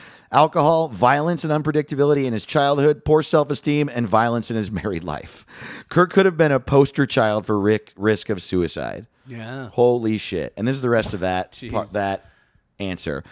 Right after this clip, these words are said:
Speaker 1: "Also, I think you can never, ever separate the influences of mental health and environmental factors. Our decisions for ourselves arise out of those two factors.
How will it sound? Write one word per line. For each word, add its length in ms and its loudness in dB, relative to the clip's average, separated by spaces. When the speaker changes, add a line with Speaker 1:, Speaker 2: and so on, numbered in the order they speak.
Speaker 1:
"Also, 380 4
I 100 4
think 240 -2
you 60 -2
can 220 -2
never, 320 2
ever 260 0
separate 500 0
the 100 -4
influences 600 0
of 80 -2
mental 320 -2
health 240 -2
and 100 -2
environmental 540 -4
factors. 560 -10
Our 100 2
decisions 480 -2
for 140 0
ourselves 420 0
arise 400 0
out 120 0
of 120 -4
those 280 2
two 180 -4
factors. 640 -6